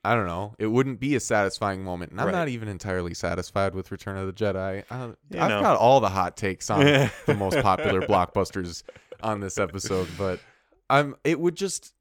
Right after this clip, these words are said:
Speaker 1: I think it would ruin Zuko too
Speaker 2: Yeah,
Speaker 1: as a,
Speaker 2: absolutely.
Speaker 1: as an emotional character,
Speaker 2: Absolutely.
Speaker 1: like, having to kill his own father to be, like, no, no,
Speaker 2: Yep.
Speaker 1: just no. That's all I've gotta say.
Speaker 2: Um,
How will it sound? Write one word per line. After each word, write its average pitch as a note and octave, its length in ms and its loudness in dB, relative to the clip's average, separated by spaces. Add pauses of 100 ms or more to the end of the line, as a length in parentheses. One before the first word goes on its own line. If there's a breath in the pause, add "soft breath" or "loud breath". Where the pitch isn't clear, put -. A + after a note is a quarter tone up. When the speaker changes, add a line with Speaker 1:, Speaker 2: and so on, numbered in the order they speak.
(380)
Speaker 1:
I C#3 160 4
think G#3 240 -8
it - 80 -6
would F#2 440 -6
ruin G2 500 -2
Zuko F#2+ 520 -4
too C3+ 280 -2
Speaker 2:
Yeah, F#2 160 0
Speaker 1:
as F#2 140 -2
a, F2+ 100 -4
Speaker 2:
absolutely. G2 440 -2
Speaker 1:
as G#2 140 -4
an G2+ 100 -6
emotional F#2+ 600 -4
character, G2+ 400 -2
Speaker 2:
Absolutely. E2+ 480 -6
Speaker 1:
like, - 100 -20
having G2+ 260 -6
to F2 60 -14
kill A2 320 -2
his G#2 180 -4
own G2 220 -6
father F#2+ 420 -2
to F#2+ 160 -14
be, F2+ 320 -10
like, D3 240 -6
no, - 320 0 (100)
no, D3+ 300 0
Speaker 2:
Yep. G2 180 -8 (140)
Speaker 1:
just A3+ 320 2
no. F#2 380 -6 (320)
That's C#3 180 -2
all F#2+ 220 -2
I've - 100 -8
gotta - 240 -12
say. - 340 -14 (140)
Speaker 2:
Um, G2 680 -4